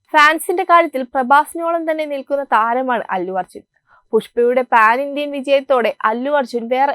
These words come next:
ലെവലാണ്. താരത്തിന്റെ പുതിയ ചിത്രത്തിനായി കാത്തിരിക്കുകയാണ് ആരാധകർ. മൂന്ന് വർഷത്തോളം ഒരു അല്ലു അർജുൻ ചിത്രം തിയേറ്ററുകളിൽ എത്തിയിട്ടുണ്ട്. പുഷ്പ രണ്ടാം ഭാഗത്തിനുള്ള കാത്തിരിപ്പിന്റെ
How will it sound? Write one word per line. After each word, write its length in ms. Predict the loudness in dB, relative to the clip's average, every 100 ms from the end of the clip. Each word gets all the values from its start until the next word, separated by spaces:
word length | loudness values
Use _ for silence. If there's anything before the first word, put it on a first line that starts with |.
| -2
ലെവലാണ്. 560 | -4 -2 -2 -2 -6 -18 _ _ _ _ _ 4
താരത്തിന്റെ 460 | 8 8 6 -2 -2 -2
പുതിയ 220 | -2 -2
ചിത്രത്തിനായി 640 | -4 -2 -2 -2 -4 -4 0
കാത്തിരിക്കുകയാണ് 800 | 0 0 -6 -8 -6 -4 -4 -4 -8
ആരാധകർ. 520 | -8 -8 -10 -12 -16 _ _ _ _ -2
മൂന്ന് 260 | 0 2
വർഷത്തോളം 560 | 2 0 2 2 2 -2
ഒരു 160 | -2 0
അല്ലു 300 | 0 0 0
അർജുൻ 360 | -2 -2 -6 -10
ചിത്രം 360 | -10 -6 -8 -8
തിയേറ്ററുകളിൽ 640 | -8 -8 -6 -4 -2 -2 -6
എത്തിയിട്ടുണ്ട്. 560 | -10 -10 -8 -10 -12 -20 _ _ _ _
പുഷ്പ 340 | -4 -4 4 6
രണ്ടാം 420 | 6 4 2 4
ഭാഗത്തിനുള്ള 520 | 4 2 -4 -4 -4
കാത്തിരിപ്പിന്റെ 680 | 0 2 2 -2 -8 -8 -8